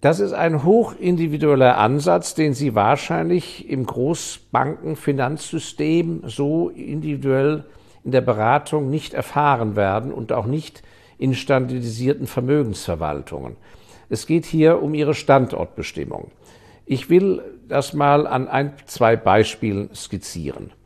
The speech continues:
Es ist ja ein sehr großer Unterschied, ob Sie in der nächsten, im kommenden Jahr sehr viel mehr Zeit und Energie haben, in Ihrer Freizeit sich um Ihr Vermögen zu kümmern.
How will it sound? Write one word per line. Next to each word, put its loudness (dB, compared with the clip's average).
Es -2
ist 0
ja 4
ein -4
sehr 0
großer -2
Unterschied, -4
ob 0
Sie 0
in -2
der 4
nächsten, -2
im -6
kommenden 0
Jahr 4
sehr 6
viel 2
mehr 4
Zeit 4
und -4
Energie -2
haben, -2
in -4
Ihrer 0
Freizeit -2
sich -6
um -4
Ihr -2
Vermögen -2
zu -8
kümmern. 0